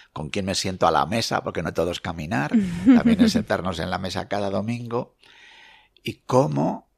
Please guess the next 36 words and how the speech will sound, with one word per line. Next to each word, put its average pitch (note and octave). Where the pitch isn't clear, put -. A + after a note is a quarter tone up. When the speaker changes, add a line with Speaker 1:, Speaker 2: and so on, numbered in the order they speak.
Speaker 1:
eh, F2+
hacer G#2
un G#2+
discernimiento A#2
para A#2+
el F2+
anuncio G2
del C#2+
Evangelio? -
Para B2+
esto C#3+
el C#3+
Papa C#3
nos B2
ha A2
dicho, G#2+
abramos C3+
un C#3+
proceso C3
de B2
escucha, C3
y E2
en F#2+
ese B2
proceso A2+
de G#2
escucha G#2+
se -
han F#2
oído F#2+
muchas F2
voces. D2
Porque E2+
una A2+
de A2+
las, A2